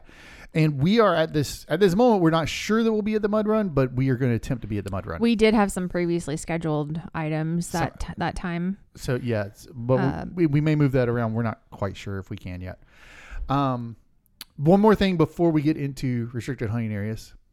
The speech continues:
Speaker 1: Is it right? Are you done with your list?
Speaker 2: Yep.
Speaker 1: Okay. The other thing we have to talk about is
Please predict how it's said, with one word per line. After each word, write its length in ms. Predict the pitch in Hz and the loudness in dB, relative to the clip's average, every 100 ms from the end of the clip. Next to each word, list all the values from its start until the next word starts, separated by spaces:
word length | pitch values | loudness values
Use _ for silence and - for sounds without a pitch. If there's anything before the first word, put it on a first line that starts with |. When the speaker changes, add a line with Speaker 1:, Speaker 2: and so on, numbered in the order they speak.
| _ 147 | _ -10
Speaker 1:
Is 160 | 123 | -8
it 40 | 131 | -4
right? 220 | 131 131 _ _ | -4 -4 _ _
Are 80 | 120 | -6
you 80 | 120 | -2
done 100 | 123 | -2
with 120 | 123 | 0
your 100 | 139 | 0
list? 300 | 156 165 - | -2 -4 -2
Speaker 2:
Yep. 160 | 277 - _ _ | -2 -2 _ _
Speaker 1:
Okay. 160 | 123 113 - - - - | -8 -8 -12 -20 -20 -4
The 100 | 151 | 2
other 140 | 160 151 | 4 4
thing 180 | 156 147 | 2 0
we 100 | 147 | 0
have 120 | 139 | -2
to 80 | 127 | -2
talk 160 | 151 | -2
about 220 | 131 123 | 0 -2
is 540 | 127 123 120 110 - | 0 -2 -4 -8 -16